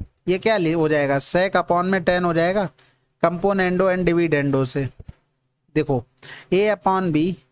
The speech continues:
C upon D अगर लिखा हो तो एक बार जोड़ देते हैं, एक बार घटाते हैं,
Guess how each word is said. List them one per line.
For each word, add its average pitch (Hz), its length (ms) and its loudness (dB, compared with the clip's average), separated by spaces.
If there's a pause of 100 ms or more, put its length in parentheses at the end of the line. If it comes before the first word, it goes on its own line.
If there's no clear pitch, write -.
C 196 300 0
upon 180 300 -2
D 175 160 2
अगर 165 200 0
लिखा 147 300 0
हो 135 220 -2 (340)
तो 170 80 2
एक 180 220 0
बार 180 220 0
जोड़ 143 280 0
देते 160 260 0
हैं, 175 100 -2
एक 160 100 -4
बार 160 200 2
घटाते 131 460 -2
हैं, 165 140 -4